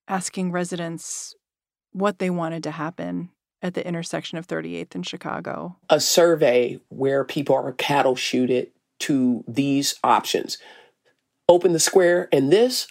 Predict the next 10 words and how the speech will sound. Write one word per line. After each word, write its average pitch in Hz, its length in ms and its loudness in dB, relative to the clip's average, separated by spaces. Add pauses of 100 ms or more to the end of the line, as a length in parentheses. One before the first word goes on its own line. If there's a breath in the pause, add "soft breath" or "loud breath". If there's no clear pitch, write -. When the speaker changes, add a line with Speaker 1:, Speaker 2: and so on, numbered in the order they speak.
(100)
Speaker 2:
open 175 280 4
the 156 80 0
square 165 460 2
and 151 180 2
this, 196 340 0
open 156 240 2
the 147 80 0
square 131 500 0
and 123 180 2
this. - 380 -2